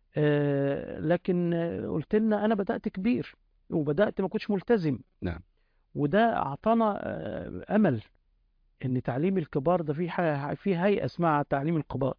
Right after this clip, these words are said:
Speaker 2: نعم.
Speaker 1: دلوقتي. ويتعلموا ويجيدوا ويعلموا. فأنت قلت، قلت،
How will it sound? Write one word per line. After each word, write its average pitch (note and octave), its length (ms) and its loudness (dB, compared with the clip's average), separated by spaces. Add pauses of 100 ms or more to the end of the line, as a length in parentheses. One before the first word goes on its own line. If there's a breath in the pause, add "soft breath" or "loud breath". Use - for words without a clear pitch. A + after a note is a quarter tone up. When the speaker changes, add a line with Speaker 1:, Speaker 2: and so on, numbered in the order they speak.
(140)
Speaker 2:
نعم. E2+ 280 2
Speaker 1:
دلوقتي. C#2+ 400 -8 (520)
ويتعلموا D#3 1300 0
ويجيدوا F3+ 840 0 (440)
ويعلموا. E3 760 2 (1000)
فأنت C#3 180 -8
قلت، - 180 -2
قلت، G#3+ 240 0